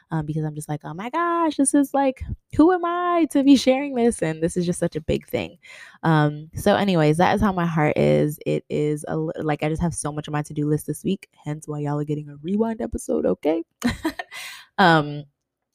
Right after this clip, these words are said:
but yeah, that's how my heart is. A little bit anxious, um, but yeah, pray for the girl and, uh, keep your eyes posted for the course. I know a lot of people have been asking me for updates, so keep your eyes peeled. But without further ado,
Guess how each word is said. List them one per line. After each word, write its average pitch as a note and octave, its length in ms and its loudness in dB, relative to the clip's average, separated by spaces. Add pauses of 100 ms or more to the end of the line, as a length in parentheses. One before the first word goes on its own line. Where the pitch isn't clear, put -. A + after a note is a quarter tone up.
(120)
but E3 280 0
yeah, - 180 -6 (180)
that's A3 160 2
how C4 80 2
my G#3+ 120 2
heart D#3+ 180 2
is. D#3 180 -2
A G3 60 -8
little A#3 160 0
bit - 160 -4
anxious, E3 600 -6
um, D#3+ 560 -6 (120)
but D#3+ 320 0 (1080)
yeah, D4 180 0 (140)
pray A3+ 140 2
for C4+ 140 -2
the C#4+ 60 -2
girl C4+ 340 0
and, G3 280 -2
uh, F#3 140 4
keep - 220 -6
your C4+ 100 0
eyes A3+ 220 0
posted A3+ 360 2
for G3 120 2
the F#3+ 80 0
course. G3+ 320 4
I G3 60 2
know E3 120 -6
a - 20 -8
lot D#3+ 200 -2
of E3+ 40 -2
people F3+ 180 0
have F3 60 0
been F3+ 120 -2
asking F3+ 360 -2
me G3 100 -2
for F#3 120 -2
updates, F#3 440 2 (460)
so E3+ 460 4
keep - 260 -4
your A3 160 2
eyes G3 440 -2
peeled. - 560 0
But - 100 -2
without - 460 -2
further F#3+ 280 -4
ado, A#3+ 720 0